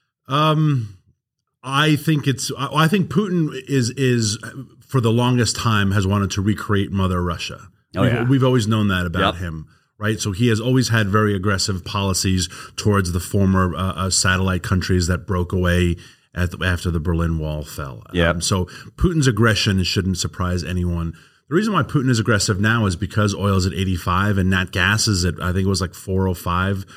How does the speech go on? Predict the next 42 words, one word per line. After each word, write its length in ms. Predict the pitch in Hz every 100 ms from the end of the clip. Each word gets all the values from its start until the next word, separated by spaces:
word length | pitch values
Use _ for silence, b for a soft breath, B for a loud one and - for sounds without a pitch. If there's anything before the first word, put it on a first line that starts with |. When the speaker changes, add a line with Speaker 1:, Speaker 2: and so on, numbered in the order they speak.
| B
Speaker 1:
right 160 | - 98
before 340 | 95 - 98
I 80 | 95
came 280 | 90 104 98
in, 100 | 104
and 140 | 113
they're 100 | 98
a 60 | 101
huge 340 | 95 113 101
natural 340 | 101 92 95 90
gas 260 | 87 87 85
producer. 560 | - 87 90 - 127 135 B B B
He's 120 | 147
flush 280 | - 123 110
with 160 | 147 -
cash. 400 | 180 165 - -
Speaker 2:
Yeah. 220 | 98 78
Speaker 1:
In 320 | 127 117 156
the 80 | 151
last 240 | 147 185 -
couple 160 | 165
of 80 | 143
days, 300 | 143 143 110
uh, 180 | 104 113 101
Iran 500 | 110 107 127 127 113
has 380 | 101 101 95
launched 480 | 95 101 104 101 -
a 40 | 101
couple 360 | - 92 95
of, 220 | 92 87 85
uh, 300 | 92 92 87 b b b
Iran-backed 560 | 95 110 107 101 92 -
Houthis 460 | 117 107 104 90
have 140 | 95 90
launched 380 | 95 92 92
attacks, 480 | 95 - 92 87 - - B B B
uh, 220 | 95 90
against 440 | 82 95 98 92
the 60 | 101
U 220 | 92 107
A 60 | 101
E. 420 | 92 120 110 110